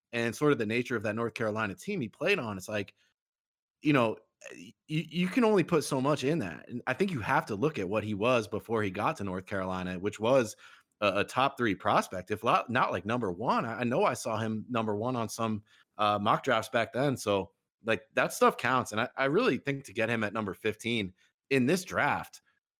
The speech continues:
which is considered by many to be on the weaker side. I, I don't know about that, but it probably is. And I, I think it was a great pick for Orlando. So, uh, yeah, <laughs> it's, it's gonna be fun. That, that's gonna be a fun team. Like, they, they have absolutely no chance of, like,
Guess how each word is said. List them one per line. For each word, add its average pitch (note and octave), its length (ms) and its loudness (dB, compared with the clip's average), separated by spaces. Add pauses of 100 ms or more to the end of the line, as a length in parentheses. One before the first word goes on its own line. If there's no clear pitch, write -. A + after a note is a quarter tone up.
(140)
which A2 160 -4
is - 60 -12
considered C3+ 460 0
by G2+ 120 4
many B2 280 0
to G2 120 -10
be G#2 140 -4
on G#2 120 -2
the F2+ 100 -4
weaker G2+ 300 -2
side. B2+ 500 0
I, A2+ 120 -8
I - 60 -10
don't G#2+ 180 -6
know A2+ 100 -2
about G#2 260 -2
that, A#2+ 240 0
but G2 200 0 (840)
it A#2+ 80 -6
probably B2+ 480 4
is. B2+ 260 4
And F#2 200 -2 (320)
I, G#2+ 160 -2
I B2 80 0
think F3+ 220 -2
it B2 40 0
was G2 160 -2
a F2+ 80 -8
great A2+ 360 -2
pick A2+ 180 -2
for G2+ 180 -2
Orlando. F#2 600 0
So, G#2 320 0 (440)
uh, G2 320 2 (120)
yeah, C3+ 280 2
<laughs> - 40 -2
it's, D3+ 340 -2
it's D3+ 180 0
gonna A3 140 4
be G3+ 120 4
fun. C3+ 420 2
That, D3 160 0
that's F3+ 160 2
gonna B3 140 2
be G#3 40 6
a - 20 6
fun G3 220 2
team. F3+ 160 0
Like, A#2 140 0
they, D#3+ 140 0
they E3 140 0
have D#3+ 120 2
absolutely D#3+ 480 -2
no C3 180 0
chance C3+ 420 -4
of, B2+ 240 -2
like, A#2 340 -2